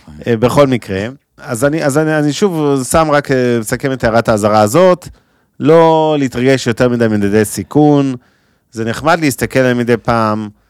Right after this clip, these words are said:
זה מתחבר לכן איזה מניות הם בוחרים בתיק, שהם לא כולם יהיו עם בטא גבוהה מדי,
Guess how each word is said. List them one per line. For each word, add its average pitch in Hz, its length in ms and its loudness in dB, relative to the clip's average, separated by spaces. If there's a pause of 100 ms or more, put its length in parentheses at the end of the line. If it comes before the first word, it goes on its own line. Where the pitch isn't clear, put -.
(160)
זה 117 200 -4
מתחבר 127 520 0
לכן 135 380 0
איזה 123 180 0
מניות 120 260 0
הם 120 120 -2
בוחרים 110 460 -2
בתיק, 107 460 -4
שהם 110 260 -6
לא 117 160 -2
כולם 117 520 -2
יהיו 113 320 0
עם 110 140 -4
בטא 110 220 0
גבוהה 107 280 0
מדי, 101 600 0